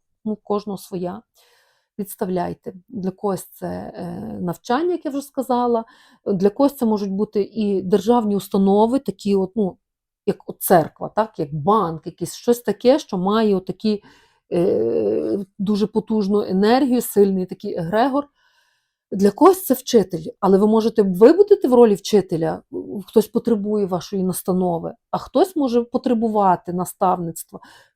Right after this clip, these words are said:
і ви, е, будете бр-, е, слухати поради, приймати поради,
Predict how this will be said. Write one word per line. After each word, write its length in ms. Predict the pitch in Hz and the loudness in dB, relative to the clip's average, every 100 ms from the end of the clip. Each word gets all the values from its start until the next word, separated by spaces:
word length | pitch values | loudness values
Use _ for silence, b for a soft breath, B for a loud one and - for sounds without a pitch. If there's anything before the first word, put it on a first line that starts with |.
| _ - | _ -6
і 260 | 196 190 196 | -2 -2 2
ви, 380 | 208 220 220 - 190 | 4 4 0 -6 -6
е, 300 | 190 220 202 _ _ _ | -4 -4 -8 _ _ _
будете 360 | 220 220 208 220 | -2 0 2 -2
бр-, 260 | 185 202 - | -2 -4 0
е, 160 | 202 190 | -2 -2
слухати 460 | - 233 214 202 | -4 -4 -2 -6
поради, 420 | 185 196 185 180 | -2 0 0 0
приймати 520 | 175 214 214 196 190 180 | -2 0 2 -2 -4 -6
поради, 540 | 190 185 185 185 | -2 -2 -2 -4